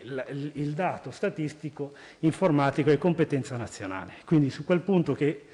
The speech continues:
su quel punto la politica è nazionale, lo dice la Costituzione, quindi di che parliamo? Eh, sulle guide, eh, vero che nel fare la riforma vanno previste anche,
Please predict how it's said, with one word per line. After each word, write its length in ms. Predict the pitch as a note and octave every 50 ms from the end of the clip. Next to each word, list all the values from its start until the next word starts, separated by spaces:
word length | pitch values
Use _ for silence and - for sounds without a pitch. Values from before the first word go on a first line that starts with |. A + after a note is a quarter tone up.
| - - - - - _
su 180 | - - E3+
quel 180 | - E3+ E3 C3+
punto 340 | - F#3 F3+ E3+ D#3 - C#3
la 80 | C#3
politica 480 | C3 C#3 D3 D3 E3 D#3 D3+ C3 - D3
è 20 |
nazionale, 640 | C#3 D3+ D3 D3 - F3 E3+ C#3 C3 C3 C3 C#3 C#3+ C3+ - - - - - - - _
lo 160 | _ D3+ D#3 D3+
dice 260 | C#3 D3+ - - C#3
la 80 | B2
Costituzione, 800 | A#2+ - B2+ A#2+ - A#2+ - - A2+ - - D#3+ C#3+ A2+ F2+ F#2
quindi 360 | - - C#3+ C3+ B2+ B2 - -
di 100 | C3 C3
che 140 | - C#3 B2+
parliamo? 480 | - A#2 G#2+ G#2+ F#2+ F2+ E2+ G2+ A2 - _ _ - - - - -
Eh, 220 | - - - E3 -
sulle 480 | - - - A3+ A#3 B3+ B3+ B3+ B3 A3+
guide, 680 | F#3+ F3 G#3 F#3+ F3 D#3+ C3+ D3+ E3 F#3 G3 F#3+ -
eh, 120 | - - - - - - - - - - - - - - - - - -
vero 500 | D#3+ D#3+ G3+ F#3+ F3 E3+ F3+ G3 A#3 C4 - - - - - - - - - - _ _ _
che 200 | - - F3 F3+
nel 300 | E3+ E3+ F3+ G#3 A3 F#3+
fare 320 | C3 - G#3 G#3 G#3 G3+ F#3
la 140 | E3+ E3+
riforma 480 | F3 G3 F#3 - - F#3 G3+ G3+ G#3 F3+
vanno 260 | D3+ D#3+ D#3+ E3 E3
previste 500 | D#3+ F3+ E3+ E3+ F3+ G3 F#3 - - F#3 D#3+
anche, 580 | D3+ D#3 D#3+ D3+ - - E3+ E3+ E3+ D#3 -